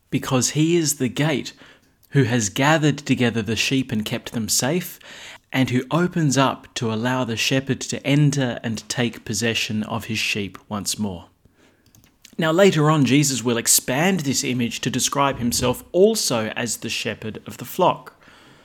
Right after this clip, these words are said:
And this is a clear reference then to Jesus knowing himself to be the holy presence of God in the midst of his people, because indeed, the prophet Ezekiel's right, God will take possession of his flock.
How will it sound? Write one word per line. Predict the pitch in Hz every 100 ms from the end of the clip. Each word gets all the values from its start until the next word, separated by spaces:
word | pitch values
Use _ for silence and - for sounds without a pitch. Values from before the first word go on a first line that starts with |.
| _ _ _ _ _ _ _ _
And | 139 143
this | 180 180
is | 135
a | 110
clear | - 139 127
reference | 117 123 135 - 113 98 -
then | 107 107
to | - 107
Jesus | - 156 160 143 135 120
knowing | 127 131 147 147 139
himself | 123 117 - 131 117 101 -
to | 107
be | - 131 139
the | 139 120
holy | - 117 117
presence | 110 117 113 110 117
of | 110 101
God | 120 110 98 95 - - -
in | 113
the | 107
midst | 104 120 - -
of | 107
his | 107 -
people, | 110 110 107 92 95 - - - _
because | 131 123 135
indeed, | 135 131 135 156 123 113 - - - _ -
the | -
prophet | - 135 135
Ezekiel's | 123 107 120 104 - 127 123
right, | 131 156 123 - - - - -
God | 156 156 135
will | 151 139
take | 135 - 170 190 -
possession | 156 123 120 120 127 113 117
of | 120 -
his | 110 101 -
flock. | - 110 76 - -